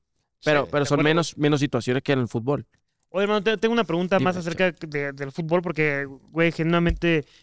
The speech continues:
Speaker 2: siempre he tenido esas dudas, eh, um, de alguien que persiguió bien cabrón el sueño, güey. Eh,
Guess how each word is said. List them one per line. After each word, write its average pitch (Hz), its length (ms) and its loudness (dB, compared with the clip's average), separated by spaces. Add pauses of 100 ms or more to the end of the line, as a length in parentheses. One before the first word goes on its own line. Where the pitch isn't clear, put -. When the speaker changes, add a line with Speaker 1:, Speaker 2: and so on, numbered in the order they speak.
Speaker 2:
siempre 175 440 0
he 180 40 -2
tenido 165 320 -2
esas 151 280 -6
dudas, 156 420 0 (320)
eh, 135 480 0
um, 131 320 -10
de 143 220 0
alguien 170 260 2
que 160 120 -4
persiguió 147 420 -4
bien 165 160 -2
cabrón 165 300 0
el 160 60 0
sueño, 190 340 0
güey. 139 220 0 (360)
Eh, 147 680 2